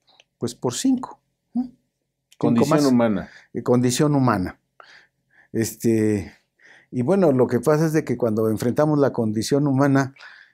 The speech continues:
Speaker 1: este, a veces no existe una premisa racional
Speaker 2: Ujú.
Speaker 1: para, este, definirla o ra-, para preverla, ¿no? Digo, es, es una ambición humana, es una ambición política,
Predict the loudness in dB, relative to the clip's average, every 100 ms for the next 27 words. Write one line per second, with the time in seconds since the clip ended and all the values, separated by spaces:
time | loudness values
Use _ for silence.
0 | _ -12 -10 -4 -4 -4 -6 -2 0 0
1 | -2 0 -2 -2 -6 -2 -2 0 0 -2
2 | 0 0 0 -2 -2 0 2 2 0 -6
3 | -14 -14 -12 -14 -16 _ -8 -6 -4 -4
4 | -4 -6 -6 -8 -12 _ -10 -10 -10 -12
5 | -16 -4 -2 2 2 2 2 2 2 -2
6 | 0 2 2 -2 -8 -2 -2 0 2 4
7 | 4 4 2 2 -2 -4 -8 _ _ -20
8 | -20 -20 -6 2 4 4 0 -4 -2 -2
9 | -4 -6 -2 0 2 0 0 2 4 2
10 | 0 -2 -4 -8 -4 0 0 2 0 0
11 | 0 0 0 0 2 2 2 2 0 2
12 | 2 0